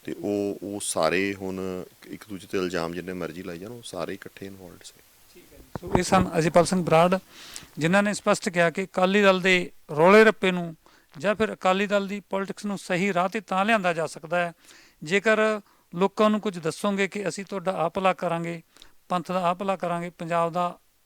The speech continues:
Speaker 2: ਇਸ ਤਰ੍ਹਾਂ ਵਿਕਾਸ ਕਰਵਾਵਾਂਗੇ। ਪਰ ਲੀਡਰ ਪੁਰਾਣੀਆਂ ਗੱਲਾਂ ਕਰਦੇ ਨੇ, ਜਿਸ ਕਾਰਨ ਉਹਨਾਂ ਨੂੰ ਆਉਣ ਵਾਲੇ ਸਮੇਂ ਦੇ ਵਿੱਚ ਲੋਕਾਂ ਨੇ ਅਜੇ ਹੰਗਾਰਾ ਨਹੀਂ ਭਰਨਾ।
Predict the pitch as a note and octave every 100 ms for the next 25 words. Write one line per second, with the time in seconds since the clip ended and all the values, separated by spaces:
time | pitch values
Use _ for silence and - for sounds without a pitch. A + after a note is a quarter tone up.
0 | _ - F#3 - F#3+ F3+ D3+ D3+ - D#3
1 | C#3 C3 C3 C3 A#2 _ - - _ -
2 | G#3 A3 A3 G3+ _ _ _ _ - F3
3 | F3+ A3 G3+ F3+ F#3+ G#3+ G#3 G#3 G3 F3
4 | F3+ F#3 E3+ F3 - F#3 F3 G3 - F#3
5 | G3+ G3+ E3+ E3+ F3 D#3+ E3 E3 E3 D#3+
6 | E3+ D#3 - F3 F3+ D#3+ F3 D#3+ E3 E3+
7 | D3 F3+ F#3+ F3 F3